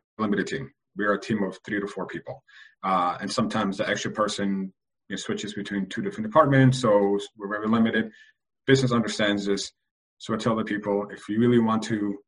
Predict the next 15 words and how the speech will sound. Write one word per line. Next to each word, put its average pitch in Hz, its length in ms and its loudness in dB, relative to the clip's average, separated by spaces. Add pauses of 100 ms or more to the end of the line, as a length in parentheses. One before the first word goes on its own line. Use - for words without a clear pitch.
learn, 107 500 0
we, 101 140 -2
we're 101 160 -4
here 123 180 2
for 123 140 -2
you. 127 280 6 (220)
Here's 104 180 -2
the 101 60 -4
rules, 113 360 2
here's 92 140 -10
the 95 60 -12
structure, 120 360 0
here's 98 160 -8
the 95 60 -8
training. 110 460 4